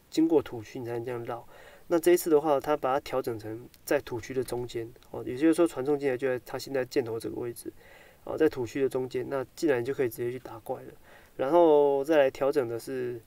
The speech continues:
呃，每个，每个场地的这个，每个副本的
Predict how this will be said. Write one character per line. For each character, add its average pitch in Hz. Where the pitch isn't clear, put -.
呃， 123
每 127
个， 135
每 135
个 143
场 127
地 160
的 135
这 143
个， 135
每 135
个 139
副 175
本 123
的 113